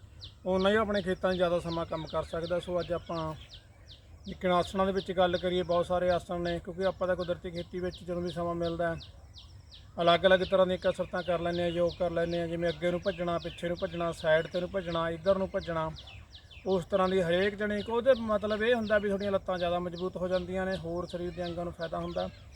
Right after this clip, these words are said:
ਪਰ ਅੱਜ ਆਪਾਂ ਆਸਣਾਂ ਦੀ ਗੱਲ ਕਰਾਂਗੇ, ਉਹਦੇ 'ਚ ਜਿਹੜਾ ਆਸਣਾਂ ਦਾ ਰਾਜਾ ਮੰਨਿਆ ਗਿਆ ਹੈ, ਉਹ ਹੈ ਸੀਸ ਆਸਣ। ਤੇ ਉਹਦਾ ਕੀ ਲਾਭ ਆ? ਉਹ ਇੱਕ ਤਾਂ ਆਪਣੇ ਸਰੀਰ ਨੂੰ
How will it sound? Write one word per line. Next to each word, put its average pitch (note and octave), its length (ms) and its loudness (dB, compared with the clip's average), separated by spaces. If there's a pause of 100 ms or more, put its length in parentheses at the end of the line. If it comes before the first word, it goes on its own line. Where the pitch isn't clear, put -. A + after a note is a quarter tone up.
(360)
ਪਰ G3+ 180 10
ਅੱਜ G3+ 120 4
ਆਪਾਂ G#3+ 240 2
ਆਸਣਾਂ G3+ 340 0
ਦੀ G3 100 0
ਗੱਲ G3 180 4
ਕਰਾਂਗੇ, G3+ 280 2
ਉਹਦੇ A3 140 -2
'ਚ G3+ 40 -10
ਜਿਹੜਾ G#3+ 380 4 (360)
ਆਸਣਾਂ F#3 360 0
ਦਾ G3 140 6
ਰਾਜਾ E3+ 280 6
ਮੰਨਿਆ F#3+ 340 2
ਗਿਆ F3 300 4
ਹੈ, E3+ 60 -6 (1300)
ਉਹ G3 200 6
ਹੈ G#3 100 10
ਸੀਸ F#3 380 -2
ਆਸਣ। G2+ 380 0 (1000)
ਤੇ A#3+ 80 -6
ਉਹਦਾ A3 220 6
ਕੀ G3+ 260 -2
ਲਾਭ G#3+ 280 6
ਆ? A3 80 8
ਉਹ A3 120 6
ਇੱਕ G#3 160 -4
ਤਾਂ G#3 140 2
ਆਪਣੇ G3 300 0
ਸਰੀਰ F#3+ 260 -2
ਨੂੰ F#3 140 -4